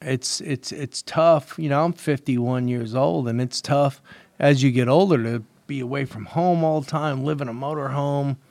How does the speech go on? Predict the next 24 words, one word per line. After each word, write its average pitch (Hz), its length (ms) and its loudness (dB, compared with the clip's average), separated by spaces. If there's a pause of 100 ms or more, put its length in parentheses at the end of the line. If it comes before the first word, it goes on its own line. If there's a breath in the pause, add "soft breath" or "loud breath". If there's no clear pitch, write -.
(260 soft breath)
you 127 80 -6
know, 117 80 0
all 147 240 6
the 117 60 0
sponsor 143 460 -4
obligations 135 720 -4
that 127 100 -6
you 127 100 -8
have. 131 340 -2
You 113 60 -10
gotta 110 200 -8
fly 135 320 -2
here, 135 340 0
fly 131 340 -8
there. 127 360 -4 (380 loud breath)
Um, 113 340 -2 (360)
and 156 140 2
now 190 160 6
I'm 175 140 6
really 147 260 0
enjoying 135 480 -2
being 147 180 0
a 147 60 0
dad. 156 380 -2